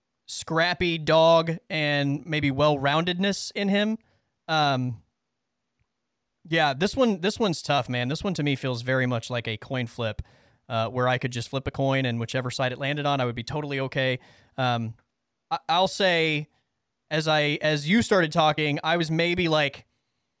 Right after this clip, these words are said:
fifty point one percent in favor of Tim Means.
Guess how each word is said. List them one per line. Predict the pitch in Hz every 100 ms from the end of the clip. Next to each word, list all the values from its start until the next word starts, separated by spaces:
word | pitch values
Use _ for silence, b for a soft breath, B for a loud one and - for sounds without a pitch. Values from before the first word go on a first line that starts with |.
| _ _ _
fifty | - - 254 247 254 240
point | 220 - 220 214 254
one | 180 185 170 170 165 _ _ _ _ _ -
percent | 175 - 175 165
in | 170 151
favor | 160 147 139 135
of | 127
Tim | - 151
Means. | 139 131 113 110 -